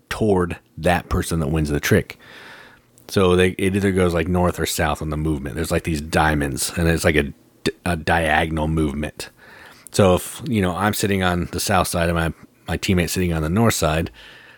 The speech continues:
and they win the trick, the boat's gonna move diagonal to the north. Now, why is that important? On this track, there's going to be some krakens and some islands.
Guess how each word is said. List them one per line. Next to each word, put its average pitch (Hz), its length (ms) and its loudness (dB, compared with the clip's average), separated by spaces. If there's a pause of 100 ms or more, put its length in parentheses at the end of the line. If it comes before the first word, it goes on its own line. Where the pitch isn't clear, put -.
(220)
and 87 140 -2
they 110 140 4
win 101 180 6
the 78 80 0
trick, 101 440 0
the 95 80 4
boat's 104 200 2
gonna 98 160 2
move 90 280 4
diagonal 87 600 2 (640)
to 98 100 0
the 85 80 0
north. 95 440 0 (380)
Now, 90 280 2
why 98 180 2
is 95 100 2
that 98 140 0
important? 78 480 -6 (880)
On 131 240 4
this 113 180 4 (280)
track, 98 560 2
there's 98 180 2
going 101 220 4
to 92 40 0
be 90 200 0
some 85 240 -4
krakens 123 760 0 (960)
and 90 260 0
some 87 200 -4 (100)
islands. 82 560 0